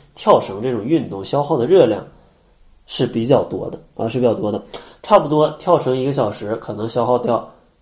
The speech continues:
五百到七百大卡的一个热量，根据你的体重以及你跳的速度不同，它燃烧的热量也是不一样的。这个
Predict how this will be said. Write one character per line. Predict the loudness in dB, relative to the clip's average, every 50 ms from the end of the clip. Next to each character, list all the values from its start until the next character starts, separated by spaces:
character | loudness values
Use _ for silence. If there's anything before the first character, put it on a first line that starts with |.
| _ _
五 | -4 -4 0
百 | 4 4 4 4
到 | 4 2 0 0
七 | 0 0 0 2
百 | 2 2 0
大 | 0 -4 -6 -6
卡 | -6 -6 -8 -10 -10
的 | -10 -12
一 | -14 -14 -14 -10
个 | -8 -6 -6 -6 -8 -10 -16 _ _
热 | 0 2 2
量， | 2 0 -4 -4
根 | -4 -4 -2
据 | -2 -4 -4
你 | -2
的 | -2 -2
体 | -2 -4 -6 -6 -4
重 | -2 -2 -2 -2
以 | -6 -8 -10 -8
及 | -6 -6 -4
你 | -4 -6 -6
跳 | -4 -2 0 2 2
的 | 2
速 | 0 -2 0 0 0
度 | 0 -2 -8 -12 -16 -20 -20 _
不 | -8 -8 -6
同， | -6 -8 -8 -8 -8 -10 -10 -16 -20 _ _ _ _ _ _ _ _ _
它 | 0 2
燃 | 2 2 2 2
烧 | 2 2
的 | 2 4
热 | 4 4
量 | 4 2 0 -2
也 | -6
是 | -8 -8
不 | -8 -4
一 | -4
样 | -4 -4 -4 -8
的。 | -10 -14 -16 _ _ _ _ _ _ _ _ _ _ _ _ _ _ _ _
这 | 2 4 4 4
个 | 4 2 -2 -2 -6